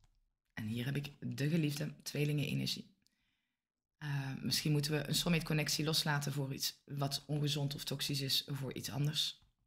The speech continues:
Waar we koppig aan hebben vastgehouden. Dan heb ik hier eerder een karmische relatie. En karmisch is zeker niet slecht, hè.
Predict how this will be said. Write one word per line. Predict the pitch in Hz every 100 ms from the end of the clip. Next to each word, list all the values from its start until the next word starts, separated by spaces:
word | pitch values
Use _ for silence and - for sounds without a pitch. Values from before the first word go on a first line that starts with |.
| _ _ _
Waar | - 131
we |
koppig | 139 151 147
aan | 139
hebben | 135 135
vastgehouden. | 135 - 131 135 - - - _
Dan | 151
heb | 147
ik | 143
hier | 175
eerder | 135 160 151
een | 143
karmische | 151 147 143 147
relatie. | 143 135 - - - - _ _ _ _ _ _ _ _ _ _ _ _ _ _ _ _ _ _ _ _ - - -
En | - 151
karmisch | 156 160 170 -
is | - 143
zeker | - 143 170 165
niet | 143
slecht, | - 160 160 - - -
hè. | 156 156 -